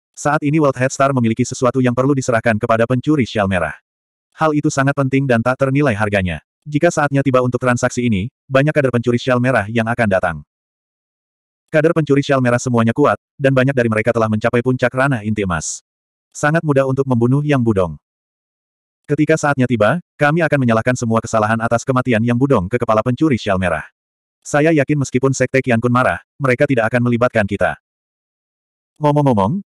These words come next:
kamu harus mengawasi Yang Budong akhir-akhir ini dan melaporkan setiap gerakannya. Selama jangka waktu ini, jangan bertindak gegabah dan bersabarlah untuk saat ini.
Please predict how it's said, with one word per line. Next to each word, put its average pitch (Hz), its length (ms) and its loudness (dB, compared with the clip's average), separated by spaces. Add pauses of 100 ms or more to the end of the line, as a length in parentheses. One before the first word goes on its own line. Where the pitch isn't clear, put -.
kamu 151 240 2
harus 156 240 0
mengawasi 123 400 2
Yang 123 160 2
Budong 113 160 2
akhir-akhir 120 400 0
ini 123 320 -2
dan 120 80 2
melaporkan 123 400 0
setiap 127 400 -2
gerakannya. 95 480 -2 (480)
Selama 143 400 2
jangka 139 240 2
waktu 131 320 0
ini, 113 120 2 (280)
jangan 131 240 2
bertindak 127 320 0
gegabah 117 320 2
dan 120 80 2
bersabarlah 117 480 0
untuk 127 240 -2
saat 107 240 -2
ini. 82 160 -4